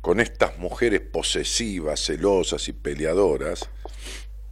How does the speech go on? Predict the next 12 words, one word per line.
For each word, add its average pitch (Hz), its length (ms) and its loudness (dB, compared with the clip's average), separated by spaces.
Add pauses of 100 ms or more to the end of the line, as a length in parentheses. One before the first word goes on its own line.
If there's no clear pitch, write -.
(800)
Estas 170 200 0
cosas - 200 2
que 160 120 -6
cuesta 180 280 2
tanto 190 280 0
reconocer, 120 600 0
¿no? 131 80 -2
Parece 151 260 -4
mentira, 135 480 2
o 107 60 2
sea, 117 240 2 (120)
eh, 92 640 -10